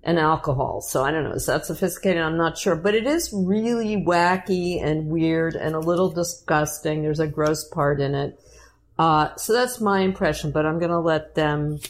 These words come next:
uh, explain it to you in, in the short version. So, okay, guys, go ahead, expl-, explain me.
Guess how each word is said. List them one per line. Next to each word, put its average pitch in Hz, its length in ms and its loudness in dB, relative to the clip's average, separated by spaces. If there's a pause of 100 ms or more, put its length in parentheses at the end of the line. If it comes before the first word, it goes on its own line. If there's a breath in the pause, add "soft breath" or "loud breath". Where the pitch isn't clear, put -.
(440)
uh, 135 760 0
explain 180 560 0
it 170 160 -4
to 165 140 -4
you 151 220 0
in, 147 200 -2
in 147 160 -2
the 147 140 0
short 151 520 -2
version. 135 560 -2 (180)
So, 160 500 -2
okay, 175 340 0
guys, 143 440 -2
go 165 240 2
ahead, 175 220 2
expl-, - 560 -4
explain 180 540 0
me. 135 300 -2